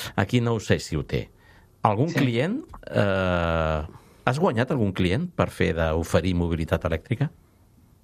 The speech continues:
Speaker 2: Pues te diré que, mm, no he guanyat cap client...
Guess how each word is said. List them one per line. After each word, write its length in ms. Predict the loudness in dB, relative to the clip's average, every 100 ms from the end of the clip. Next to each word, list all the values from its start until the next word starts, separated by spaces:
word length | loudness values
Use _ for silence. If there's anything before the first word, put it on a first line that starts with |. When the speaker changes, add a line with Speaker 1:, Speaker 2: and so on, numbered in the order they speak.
| _
Speaker 2:
Pues 300 | 0 0 0
te 120 | -2
diré 420 | 0 0 0 0 -4 -12 0
que, 320 | 0 0 -4
mm, 500 | -2 0 0 0 -2 0 0
no 140 | 0 0
he 60 |
guanyat 380 | 0 0 0 -2 _ -20 -10 2
cap 260 | 2 4
client... 560 | 2 4 2 0 -2